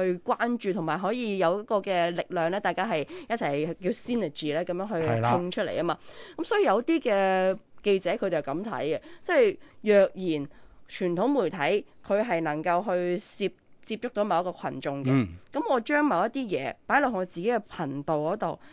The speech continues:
Speaker 1: 跟住呢，就將佢哋呢，就帶返，返落去我哋個傳統媒體嗰度，噉都係一條橋嚟嘅喎。嗱，若然今次真係噉樣禁咗唔准佢哋做嘅話，又好似少咗一個方法去推廣
Speaker 2: 所以我成日講呢，
Speaker 1: 傳統媒體啫。
Speaker 2: 國內嘅問題啊，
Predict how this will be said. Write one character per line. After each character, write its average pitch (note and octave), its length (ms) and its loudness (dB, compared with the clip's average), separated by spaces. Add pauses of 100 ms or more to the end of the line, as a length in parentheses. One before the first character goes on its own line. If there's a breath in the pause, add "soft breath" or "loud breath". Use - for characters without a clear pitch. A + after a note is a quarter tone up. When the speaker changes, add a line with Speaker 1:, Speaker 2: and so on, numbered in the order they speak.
(120 loud breath)
Speaker 1:
跟 E4 220 2
住 A#3 160 -4
呢， A#3 180 2
就 G#3 140 -4
將 B3+ 320 2
佢 F#3 180 -4
哋 D#3+ 180 0
呢， F3 80 0
就 F3+ 160 -4
帶 G3+ 400 -4
返， A#3 220 -2
返 A3 200 0
落 F#3 100 0
去 F#3 160 -6
我 E3+ 120 -2
哋 E3+ 60 -2
個 F3+ 180 -2
傳 E3 280 -6
統 F#3 100 -4
媒 A#3 180 0
體 F#3 280 0
嗰 A3 80 0
度， D3+ 140 -4 (360 soft breath)
噉 C#4 180 2
都 F#4 60 4
係 F4+ 60 4
一 - 20 0
條 G#3 160 -2
橋 G#3+ 200 -6 (100)
嚟 A3 120 2
嘅 - 20 -8
喎。 G3 340 2
嗱， E3 160 0
若 G3 80 2
然 E3 200 -2
今 C#4 160 -2
次 A#3+ 140 -6
真 C4+ 160 -2
係 G3+ 220 2 (200 loud breath)
噉 A3 120 -4
樣 C4 180 0
禁 G#3 220 -4
咗 A#3 160 -2
唔 F3 60 -6
准 G3+ 180 -4
佢 A3+ 60 -2
哋 G3 120 -4
做 F3+ 180 -2
嘅 F#3 140 -4
話， F#3 180 0 (220 loud breath)
又 A3 120 -2
好 C4+ 100 0
似 E4+ 120 0
少 - 220 -6
咗 B3 260 -2
一 - 40 -2
個 G#3+ 80 0
方 A#3+ 320 -2
法 B3 200 -2
去 E3 200 -6
推 A3+ 280 -4
廣 A3 40 -6
Speaker 2:
所 E3 160 4
以 F3+ 100 8
我 C#3 160 6
成 G#2+ 160 0
日 G#2+ 40 2
講 A2+ 340 0
呢， - 0 -
Speaker 1:
傳 - 0 -
統 - 0 -
媒 E3+ 220 4
體 F3 40 0
啫。 - 20 -2 (120)
Speaker 2:
國 B2+ 160 2
內 A#2+ 120 2
嘅 C#3 60 4
問 A#2 360 2
題 A2+ 80 4
啊， B2 220 4